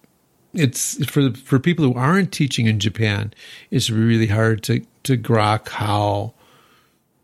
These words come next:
big of a difference this is. You know, for seventeen, eighteen-year-olds, um, they're very, very different, and maybe less so than before,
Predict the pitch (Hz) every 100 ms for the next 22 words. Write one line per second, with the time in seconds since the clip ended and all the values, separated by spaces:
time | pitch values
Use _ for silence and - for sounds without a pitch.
0 | _ 117 - 151 127 113 104 117 110 117
1 | 107 117 107 - 110 104 107 - _ _
2 | _ 123 107 101 127 - 123 123 113 120
3 | 117 117 - 113 101 101 104 107 - _
4 | - - - - 127 113 107 104 104 _
5 | - 120 104 120 117 107 104 98 101 90
6 | 104 113 180 240 262 226 160 175 156 120
7 | 123 - _ _ _ - 135 117 - 143
8 | 117 98 98